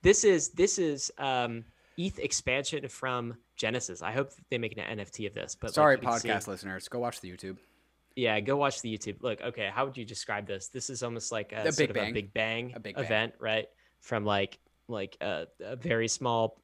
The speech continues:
Speaker 1: uh,
Speaker 2: Mm-hmm.
Speaker 1: point. And what we're looking at is, um, I guess, the Ethereum network expansion from Genesis. Looks very
Speaker 2: Mm-hmm.
Speaker 1: much like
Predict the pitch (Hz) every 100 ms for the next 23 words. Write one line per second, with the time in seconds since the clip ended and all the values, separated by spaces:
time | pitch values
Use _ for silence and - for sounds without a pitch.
0 | - 127 123 135 127 127 139 123 143 -
1 | 147 135 - 135 117 110 117 110 - -
2 | 110 107 90 110 120 - 117 - 117 113
3 | 110 113 123 117 - - - - - -
4 | 110 117 - 110 - 104 - 98 107 -
5 | 78 - 120 113 - 113 113 107 - 107
6 | 101 -